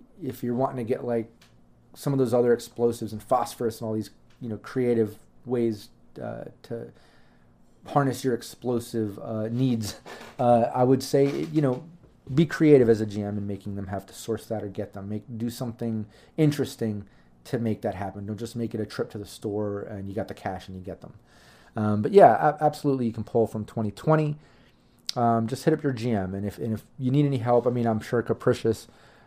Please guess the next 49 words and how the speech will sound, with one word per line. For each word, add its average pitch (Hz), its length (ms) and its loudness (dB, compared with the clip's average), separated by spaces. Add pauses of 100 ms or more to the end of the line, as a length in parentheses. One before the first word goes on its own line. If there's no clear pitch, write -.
uh, 107 300 0
if - 80 -10
that's 117 240 2
where 117 100 4
you're, 110 240 0
you're 110 160 -2
doing 113 360 4
it, 110 180 0
or 110 140 0
if 104 100 -4
you 110 80 -2
end 107 120 -2
up, 107 180 -4 (280)
uh, 110 280 -10 (280)
doing 123 200 -2
it - 20 2
in 113 80 0
any 135 200 4
other 117 200 8
stream, 107 500 -4
those 123 200 2
G 123 120 -4
Ms 113 200 0
are 107 40 4
more 117 180 4
than 110 120 0
capable 107 420 0
to 95 100 -10
convert 104 420 -2
and 107 100 -4
make 104 180 -4
fair 104 360 0 (240)
sense 143 340 2
out 139 140 10
of 135 80 4
it. 131 180 2 (360)
Um, 110 140 -2
but 113 80 2
if 113 80 0
they 123 120 2
do 127 200 4
need 127 160 2
help, 104 280 -4
hit 123 140 -6
me 113 120 -8
up. 104 180 -8
I 104 60 -4
can 101 140 -12
help. 92 340 -14